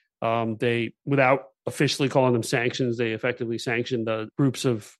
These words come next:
Australian exports or i-, imports into China. And the Australians just sort of didn't respond. That Australia had a new government come in, which took a different tone, but not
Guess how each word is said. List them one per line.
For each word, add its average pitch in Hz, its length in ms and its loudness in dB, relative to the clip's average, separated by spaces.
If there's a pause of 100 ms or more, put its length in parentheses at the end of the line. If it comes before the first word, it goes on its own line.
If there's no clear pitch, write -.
Australian 120 400 0
exports 113 600 -4
or 120 160 -4 (240)
i-, - 100 -8
imports 127 380 0
into 110 140 -2
China. 120 440 0 (640)
And 135 480 4 (460)
the 160 80 6
Australians 170 520 6
just - 460 -4
sort 151 140 2
of 123 240 0
didn't 143 320 -2 (100)
respond. 131 960 2 (840)
That 139 160 2 (580)
Australia 147 400 6
had 143 140 6
a - 20 4
new 143 140 6
government 139 400 6
come 131 180 0
in, 139 240 0
which 127 240 -4
took - 140 -2
a 139 60 2
different 127 400 0
tone, 143 580 0
but 139 160 2
not 135 340 2